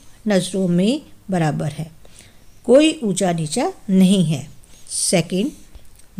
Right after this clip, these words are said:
the distinction of caste, color and creed are meaningless, और जो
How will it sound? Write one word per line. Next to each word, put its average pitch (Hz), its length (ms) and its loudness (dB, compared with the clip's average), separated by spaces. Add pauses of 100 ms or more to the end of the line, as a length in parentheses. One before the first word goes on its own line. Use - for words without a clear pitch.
(120)
the 185 240 4
distinction 302 720 0
of 208 240 0 (160)
caste, 220 720 0
color 190 300 4 (100)
and 170 300 -4
creed 180 260 -2 (120)
are 165 160 -2
meaningless, 156 720 -2 (500)
और 240 440 4 (260)
जो 208 480 4